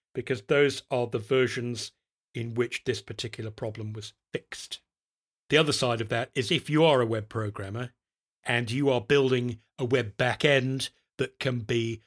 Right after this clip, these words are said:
spoken to and issued instructions by untrusted outsiders, make sure that you are really, really, really, really careful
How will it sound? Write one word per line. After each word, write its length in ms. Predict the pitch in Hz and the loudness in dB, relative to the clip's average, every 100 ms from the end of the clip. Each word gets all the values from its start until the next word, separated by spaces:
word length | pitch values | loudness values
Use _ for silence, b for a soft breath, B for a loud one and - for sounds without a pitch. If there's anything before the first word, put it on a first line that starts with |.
| _ - | _ -2
spoken 580 | - - 147 139 131 123 | 0 2 2 2 -2 -6
to 280 | - 123 120 | -4 -2 -4
and 100 | 123 | -4
issued 300 | 160 135 135 | -2 0 0
instructions 760 | 123 113 - 135 - - 123 - _ - | -2 -2 -2 -2 -2 -6 -6 -8 _ 0
by 180 | 147 147 | 2 4
untrusted 580 | 139 123 - 120 - 120 | 4 0 -2 -2 -2 0
outsiders, 720 | 117 123 - 123 120 123 123 - _ _ _ _ - | 0 0 -2 0 0 0 -2 -12 _ _ _ _ -4
make 360 | 160 185 196 | 4 6 6
sure 200 | - 196 | 4 4
that 200 | 156 160 | 2 0
you 100 | 151 131 | 0 2
are 160 | 127 | 2
really, 600 | 123 135 165 180 185 170 160 | 0 6 8 10 10 6 4
really, 460 | 143 156 156 147 | 4 4 4 2
really, 580 | 135 147 214 311 302 254 | -2 -6 0 2 2 0
really 460 | 247 320 311 226 170 | 0 2 2 2 0
careful 580 | - 185 151 123 127 | 2 2 2 0 -2